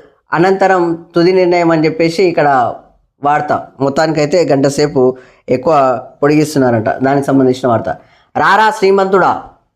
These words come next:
గ్రామాలు, వార్డుల దత్తత కార్యక్రమానికి పునరుద్ధరించే యోచనలో కూటమి ప్రభుత్వం. ప్రముఖులు, ఎన్ఆర్ఐలు సాదర,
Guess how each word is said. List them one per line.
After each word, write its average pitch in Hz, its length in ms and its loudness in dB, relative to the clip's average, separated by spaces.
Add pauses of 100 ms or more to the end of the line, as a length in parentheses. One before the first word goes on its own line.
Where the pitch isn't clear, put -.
(280)
గ్రామాలు, 214 480 2
వార్డుల 196 580 2
దత్తత 175 360 0
కార్యక్రమానికి 175 1120 0 (180)
పునరుద్ధరించే 180 840 0 (200)
యోచనలో 170 800 2
కూటమి 196 360 2
ప్రభుత్వం. 180 580 -2 (260)
ప్రముఖులు, 220 680 0 (200)
ఎన్ఆర్ఐలు 202 720 0 (480)
సాదర, 190 560 0